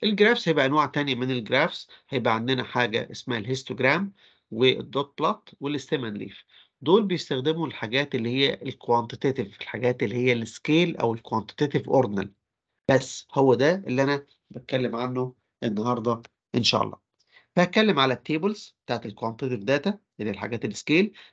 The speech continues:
هتكلم على الجرافس بتاع الكوانتيتيف داتا اللي هي الحاجات السكيل. بعد ما اخلص التيبل والجرافس هبدا اشوف بقى النيوميريكال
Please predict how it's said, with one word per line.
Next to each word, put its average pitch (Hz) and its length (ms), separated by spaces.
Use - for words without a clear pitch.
هتكلم 127 440
على 120 300
الجرافس 120 540
بتاع 120 120
الكوانتيتيف 107 540
داتا 120 420
اللي 117 140
هي 107 60
الحاجات 110 420
السكيل. - 400
بعد 220 220
ما 175 140
اخلص 151 380
التيبل 123 360
والجرافس 135 560
هبدا 147 220
اشوف 135 240
بقى 131 140
النيوميريكال 127 800